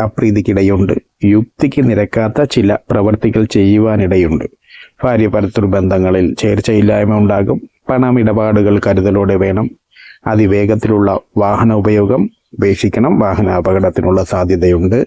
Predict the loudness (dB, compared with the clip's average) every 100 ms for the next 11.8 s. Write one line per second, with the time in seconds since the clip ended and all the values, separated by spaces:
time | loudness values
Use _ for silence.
0 | -6 -2 0 0 -2 -2 0 0 0 -2
1 | 0 0 0 2 0 0 -4 -8 _ -20
2 | _ -2 0 0 -2 0 0 0 -4 -8
3 | -20 _ _ _ -2 -2 0 0 0 0
4 | -4 -4 -4 -4 -4 -2 -2 0 0 -2
5 | -2 -2 0 0 0 0 0 0 0 -2
6 | -2 -2 0 0 0 0 0 0 -2 -2
7 | 0 0 0 0 0 0 2 0 -2 -10
8 | -4 0 2 2 2 2 2 0 0 0
9 | 0 2 2 0 0 0 0 -2 0 0
10 | 0 0 0 -2 0 -2 -4 -10 -10 -4
11 | -2 -2 0 2 2 2 0